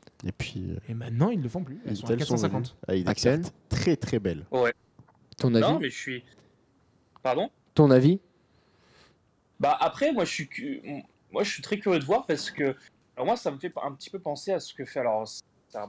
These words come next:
Speaker 4: peu, euh, c'est, c'est un, un direct, mais moi, ça me rappelle un petit peu ce que, ce que fait Microsoft avec, par exemple, les, les Surface Go.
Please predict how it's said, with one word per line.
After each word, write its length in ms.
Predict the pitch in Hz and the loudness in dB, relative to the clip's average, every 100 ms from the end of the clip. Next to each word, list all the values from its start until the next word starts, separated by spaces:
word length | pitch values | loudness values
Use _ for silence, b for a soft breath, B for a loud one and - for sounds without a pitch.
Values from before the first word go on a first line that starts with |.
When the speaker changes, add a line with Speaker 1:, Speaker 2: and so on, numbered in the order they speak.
| - | -10
Speaker 4:
peu, 80 | 135 | -8
euh, 300 | 113 95 90 - 73 _ _ _ _ | -6 -8 -12 -18 -20 _ _ _ _
c'est, 480 | - - - 127 113 | -14 -12 -10 -6 -6
c'est 180 | - 123 | -4 -2
un, 380 | 107 107 104 104 | 0 -2 -6 -6
un 60 | 123 | -8
direct, 420 | 123 131 214 - 143 | -2 0 0 -2 -6
mais 140 | 117 B B B - | -6 B B B -2
moi, 120 | 196 | 0
ça 140 | 180 | 0
me 60 | 143 | 0
rappelle 220 | 139 185 | 0 -2
un 100 | 143 | -4
petit 120 | 135 | -8
peu 120 | - 156 | -10 -12
ce 100 | - - | -12 -10
que, 380 | 135 127 127 123 | -8 -6 -8 -8
ce 100 | - | -6
que 80 | 127 - _ _ - | -8 -10 _ _ -10
fait 140 | 147 | -6
Microsoft 520 | 139 139 - 135 - - _ _ _ - 165 - _ _ _ _ _ _ _ | -4 -6 -4 -4 -6 -12 _ _ _ 0 0 -2 _ _ _ _ _ _ _
avec, 220 | 117 107 101 | -4 -2 -2
par 180 | 107 | 0
exemple, 300 | 107 123 120 110 | 0 -4 -8 -12
les, 240 | 107 104 | -10 -8
les 120 | 104 104 | -10 -10
Surface 500 | - - 127 117 120 | -10 -2 -2 -2 0
Go. 240 | 127 | 2